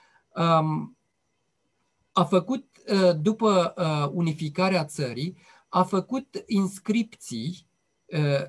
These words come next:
în piatră în toate părțile imperiului. Uh, se pare că, um, această cucerire a fost extrem de brutală și, uh, um,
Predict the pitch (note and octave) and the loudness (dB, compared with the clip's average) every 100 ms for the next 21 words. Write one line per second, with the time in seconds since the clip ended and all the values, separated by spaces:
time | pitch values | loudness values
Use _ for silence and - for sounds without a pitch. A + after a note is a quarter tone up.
0 | - F3+ F#3 - D3 B2+ - C3 F#3+ - | -4 -2 -2 -2 -2 -2 -4 -4 -4 -8
1 | _ _ _ G3 F3+ A3+ C4 B3+ - A3 | _ _ _ -2 0 2 0 0 -2 0
2 | G#3+ - G3+ F#3+ F3+ D#3 E3+ C#3 A#2+ G#2+ | -2 -2 0 0 0 -2 -2 -2 -6 -12
3 | A2+ - _ _ _ _ - D#3+ D#3 D3 | -14 -18 _ _ _ _ -6 -2 2 2
4 | D3 F3+ E3 A3+ B3 A#3+ _ - G3+ F#3+ | 0 -2 2 2 2 -2 _ -4 -2 0
5 | F3+ E3+ D#3 _ _ _ _ _ D#3+ D3+ | 0 -2 -8 _ _ _ _ _ -4 0
6 | G3+ G#3 G3 F#3 F#3 F3 A3 G#3 D3 F#3+ | 0 0 -2 0 2 2 2 0 0 -4
7 | F#3 D3+ - G3+ A#3 F#3+ D3+ D3+ C#3+ D3+ | -4 -8 -4 0 2 2 0 -2 -2 -2
8 | B2+ B2 D3+ D3+ - F#3 F3 - F3 D3+ | -4 -2 -4 -4 -4 -2 -2 -4 -4 -2
9 | D3+ D3 D3 _ _ _ _ _ _ - | -2 -4 -8 _ _ _ _ _ _ -4
10 | D3+ D3 C#3+ C#3+ G3+ | 0 0 0 -4 -6